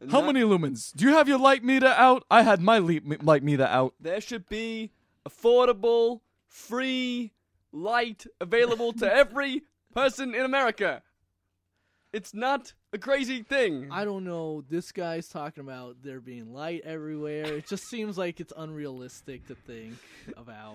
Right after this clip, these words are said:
Speaker 1: I, I mean, Congress is
Speaker 2: How
Speaker 1: nev-,
Speaker 2: are, where,
Speaker 1: Congress is never gonna get it
Speaker 2: look,
Speaker 1: passed.
Speaker 2: where
Speaker 1: I
Speaker 2: are we
Speaker 1: mean,
Speaker 2: gonna
Speaker 1: they're
Speaker 2: get all that light from?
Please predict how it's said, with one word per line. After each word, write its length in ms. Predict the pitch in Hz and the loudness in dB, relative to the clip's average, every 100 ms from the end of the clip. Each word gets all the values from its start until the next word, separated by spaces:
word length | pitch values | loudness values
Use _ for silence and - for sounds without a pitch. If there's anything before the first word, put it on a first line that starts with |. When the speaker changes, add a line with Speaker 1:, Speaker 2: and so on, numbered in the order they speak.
| 107 160 | -20 -16
Speaker 1:
I, 120 | 185 180 | -12 -10
I 40 | |
mean, 220 | 175 165 | -8 -10
Congress 340 | 196 170 170 151 | -8 -8 -6 -4
is 60 | |
Speaker 2:
How 80 | 147 | 0
Speaker 1:
nev-, 80 | 175 | 0
Speaker 2:
are, 40 | |
where, 60 | 185 | -2
Speaker 1:
Congress 320 | - 214 208 | 0 0 0
is 80 | 208 | -2
never 180 | 180 160 | -6 -6
gonna 140 | 156 | -6
get 100 | 135 | -6
it 80 | 127 | -2
Speaker 2:
look, 100 | 135 | -2
Speaker 1:
passed. 300 | 131 120 117 | -2 -6 -6
Speaker 2:
where 120 | 120 143 | 0 2
Speaker 1:
I 20 | |
Speaker 2:
are 20 | |
we 60 | 180 | 2
Speaker 1:
mean, 60 | |
Speaker 2:
gonna 80 | 190 | 0
Speaker 1:
they're 160 | 165 156 | -2 2
Speaker 2:
get 20 | |
all 120 | 147 | 2
that 180 | 135 - | 2 0
light 200 | 95 - | -4 -6
from? 300 | - 95 | -10 -12